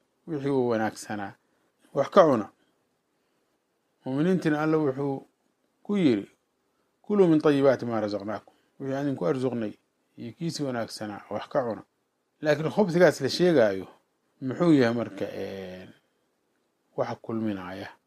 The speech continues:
Ma wax ka, wax dadku ay macnaha iska xumaystaana waxaas waa inay xun yihiin, uf, ay yiraahdaan, wax noocaas oo kale miya?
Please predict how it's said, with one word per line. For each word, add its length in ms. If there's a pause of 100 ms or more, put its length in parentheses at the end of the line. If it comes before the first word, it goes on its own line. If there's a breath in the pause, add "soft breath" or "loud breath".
(560)
Ma 400
wax 300
ka, 140
wax 240
dadku 240
ay 140
macnaha 460
iska 280
xumaystaana 600
waxaas 260
waa 100
inay 160
xun 160
yihiin, 300
uf, 400
ay 160
yiraahdaan, 360
wax 100
noocaas 200
oo 40
kale 180
miya? 200